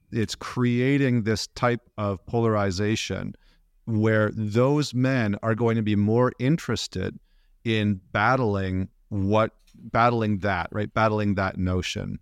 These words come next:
than they are going to be doing anything else. But this is the tactic that I think a lot of society has taken, and they've ta-, they've, they've taken that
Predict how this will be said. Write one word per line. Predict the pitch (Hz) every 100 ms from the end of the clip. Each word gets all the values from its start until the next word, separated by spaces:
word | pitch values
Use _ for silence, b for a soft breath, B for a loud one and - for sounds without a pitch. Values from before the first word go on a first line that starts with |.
| -
than | 110 117
they | 113 113
are | 110 107
going | 101 104 104
to |
be | 95
doing | 92 98 95 98
anything | 107 98 98
else. | 90 92 - - b b b b b _
But | 120 123 120
this | 127 143
is | 151
the | 123
tactic | 113 - 131 139 - 117 104 - -
that | 110 110
I | 104
think | - 113 107 -
a | 107
lot | 98 101 107
of | 104
society | - 101 107 101 92
has | 95
taken, | - 131 147 98 92 92 b b b 107
and | 110 110
they've | 107 -
ta-, | - 123
they've, | 113 110 101
they've | 113 107
taken | - 151 180 - 117
that | 101 98